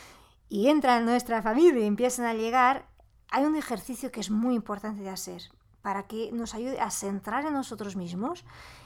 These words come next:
y no dejar que nuestro cansancio, nuestro malestar, mm, nos deje colapsar, ¿no?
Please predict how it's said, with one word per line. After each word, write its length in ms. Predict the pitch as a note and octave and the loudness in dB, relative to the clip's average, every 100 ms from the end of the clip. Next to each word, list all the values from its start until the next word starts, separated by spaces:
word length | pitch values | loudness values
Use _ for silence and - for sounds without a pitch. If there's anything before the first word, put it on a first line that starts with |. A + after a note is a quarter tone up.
| - - - | -20 -20 -8
y 140 | F#3+ | -2
no 180 | G3 B3 | 2 2
dejar 640 | C#4+ D4 - C#4+ C4+ C#4 - | 0 -4 -2 0 0 -2 -8
que 140 | F#3+ | -4
nuestro 320 | F#3 G3+ G3+ | -2 -2 -2
cansancio, 480 | B3 A3 G#3+ E4+ E4+ | -2 0 2 2 2
nuestro 300 | G3+ - C4 | -2 -2 0
malestar, 640 | C4 C4+ D4 C#4+ C4+ D#4 - - | 2 2 0 2 2 2 -4 -12
mm, 280 | G#3+ A3+ A3+ - | -6 -4 -6 -8
nos 200 | A#3 A#3 | -6 -6
deje 260 | A#3+ C#4 B3+ | -6 -8 -2
colapsar, 680 | C4+ B3 G#3 - - - | 6 8 8 2 -4 -6
¿no? 320 | - F#3+ B3+ | -8 -4 -4